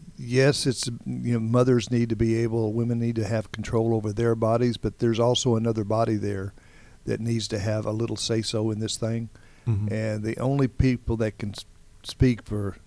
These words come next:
Speaker 1: that person are other family members, and really the way they put it and the way they force the issues and stuff is the government drawing a line.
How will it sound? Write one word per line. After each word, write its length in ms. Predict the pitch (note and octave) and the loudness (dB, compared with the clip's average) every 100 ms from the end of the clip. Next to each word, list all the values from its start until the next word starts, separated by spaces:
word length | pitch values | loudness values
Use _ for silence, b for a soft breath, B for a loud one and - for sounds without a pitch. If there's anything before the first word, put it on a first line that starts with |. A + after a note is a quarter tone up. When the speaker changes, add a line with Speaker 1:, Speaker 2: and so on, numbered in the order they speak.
| - | -4
Speaker 1:
that 240 | A2+ A#2 | -4 0
person 560 | - A#2+ A#2+ - F#2 F#2 b b b b b - | 0 2 0 -4 -8 -10 b b b b b -8
are 420 | G#2+ G#2+ G#2+ G2+ - | -4 -2 -2 -4 -4
other 220 | A2+ A#2 | -4 -2
family 360 | - A#2 A#2+ | 0 0 0
members, 520 | A2+ A2+ A2+ A2 G#2 - - | -2 -2 -2 -2 -2 -6 -10
and 640 | G#2 G#2 G#2 G#2 G2 G2 | -8 -6 -6 -6 -8 -4
really 400 | A2 D#3 D#3+ C3+ | -2 2 2 2
the 160 | B2+ A2 | 2 0
way 180 | G#2+ B2+ | 0 2
they 160 | B2+ | 0
put 240 | C3 B2+ C3 | 0 2 2
it 120 | C3 | 2
and 60 | A2 | 0
the 60 | |
way 160 | G#2+ A#2+ | 0 2
they 160 | A#2 | 0
force 400 | A2+ - A2+ A#2 | -2 -4 -4 -2
the 220 | - G#2 A2+ | -2 0 0
issues 280 | - A#2+ | -2 -4
and 100 | G#2 | -4
stuff 260 | G2+ G#2 G#2 - | -4 -4 -4 -6
is 200 | G#2+ G2+ | -8 -6
the 80 | |
government 400 | G2+ A2+ G2+ G2 | -6 -6 -6 -8
drawing 300 | F#2+ G2 F#2+ | -8 -8 -8
a 60 | F#2 | -8
line. 380 | F2+ F2+ E2 | -10 -10 -12